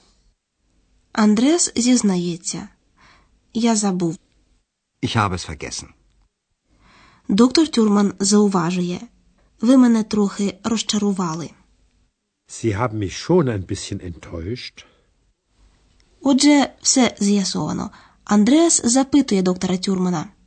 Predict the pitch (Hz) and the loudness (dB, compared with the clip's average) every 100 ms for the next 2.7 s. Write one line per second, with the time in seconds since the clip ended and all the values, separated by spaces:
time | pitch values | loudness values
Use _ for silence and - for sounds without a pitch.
0 | _ _ _ _ _ - 285 294 208 - | _ _ _ _ _ -4 -2 0 -2 2
1 | 196 185 190 190 202 202 185 185 - 190 | 0 2 -2 -4 -6 -4 -2 -2 -2 -2
2 | 202 190 190 190 185 190 214 | 0 0 0 0 0 0 0